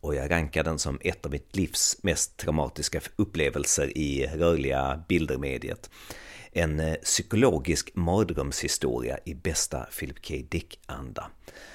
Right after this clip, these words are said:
Och, eh, jag ska inte spoila det här sci-, science fiction-avsnittet, men, eh,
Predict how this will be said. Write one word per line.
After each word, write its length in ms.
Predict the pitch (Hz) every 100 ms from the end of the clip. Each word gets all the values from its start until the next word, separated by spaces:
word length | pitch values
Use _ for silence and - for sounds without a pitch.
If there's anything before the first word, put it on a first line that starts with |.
| - - -
Och, 280 | 78 - -
eh, 60 | 76
jag 100 | -
ska 140 | 113
inte 140 | -
spoila 460 | - - 139 127 80
det 100 | 131
här 60 | 98
sci-, 300 | - 80 78
science 440 | - 90 82 -
fiction-avsnittet, 1080 | - - - 76 73 - 76 62 - - -
men, 340 | 80 80 80
eh, 240 | 85 82